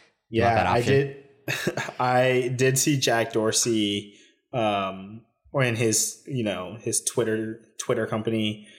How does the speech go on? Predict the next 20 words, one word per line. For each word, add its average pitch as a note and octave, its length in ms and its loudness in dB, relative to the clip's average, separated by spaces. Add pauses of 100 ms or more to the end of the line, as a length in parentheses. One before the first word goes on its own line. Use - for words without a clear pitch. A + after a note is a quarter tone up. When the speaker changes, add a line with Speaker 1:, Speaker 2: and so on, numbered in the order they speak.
(260)
Speaker 2:
go A2+ 160 2
ahead A2+ 240 0
and, G#2+ 180 -4
and A2+ 220 -2
say G#2+ 260 2
that. G2+ 240 0
I B2 140 2
think D#3 140 4
it's - 100 2
super A2+ 320 0
cool. G#2 420 0
Like, G#2+ 180 -2
if A#2+ 160 0
I A#2 180 2
were A2+ 200 2
working G#2 260 -2
at G2+ 120 -4
Twitter, G2 400 -2
I'm G#2 220 -4
like, F2+ 360 -10